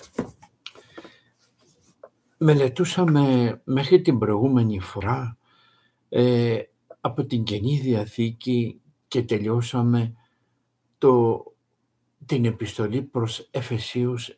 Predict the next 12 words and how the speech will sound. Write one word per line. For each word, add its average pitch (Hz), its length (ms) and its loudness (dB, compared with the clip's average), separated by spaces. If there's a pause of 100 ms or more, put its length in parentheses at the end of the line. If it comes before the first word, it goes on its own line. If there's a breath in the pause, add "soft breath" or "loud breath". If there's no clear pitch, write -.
επιστολή. 92 760 -8 (1700 soft breath)
Ε, 127 260 -6 (100)
σκέφτηκα, 131 960 0 (840)
επειδή 135 800 -2 (1200)
συνεχώς 123 760 0
έτσι 123 200 -4
μελετούμε 113 600 0
μέσα 139 300 -2
από 151 100 -6
την 127 160 -4
Καινή 101 260 -4
Διαθήκη, 104 760 -8